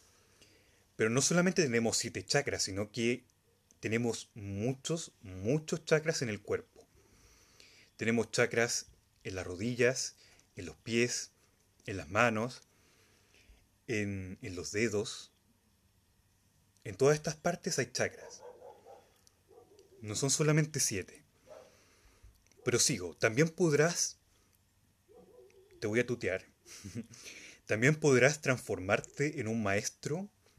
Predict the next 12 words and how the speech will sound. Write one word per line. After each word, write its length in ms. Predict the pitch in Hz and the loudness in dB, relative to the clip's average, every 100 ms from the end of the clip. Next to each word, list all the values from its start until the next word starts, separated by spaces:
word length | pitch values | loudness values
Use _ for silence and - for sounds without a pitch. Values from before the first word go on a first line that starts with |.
| - | -14
de 140 | 110 107 | -6 -2
los 160 | 101 - | -2 -2
fenómenos 420 | 101 98 127 135 | -2 0 0 0
de 80 | 127 | 0
la 80 | |
naturaleza. 640 | 104 98 92 87 82 - - - - - - - - - - - - - | -2 -2 -4 -4 -6 -8 -12 -20 -20 -20 -20 -20 -20 -20 -20 -20 -18 -8
Niveles 420 | 104 110 139 156 | 0 4 4 4
impresionantes 640 | 151 - - 104 123 139 117 | 0 0 0 0 -2 -4 -4
de 40 | |
magia 400 | 101 127 - 147 | 0 -2 0 -2
que 120 | - | -2
hoy 200 | 117 147 | -4 -4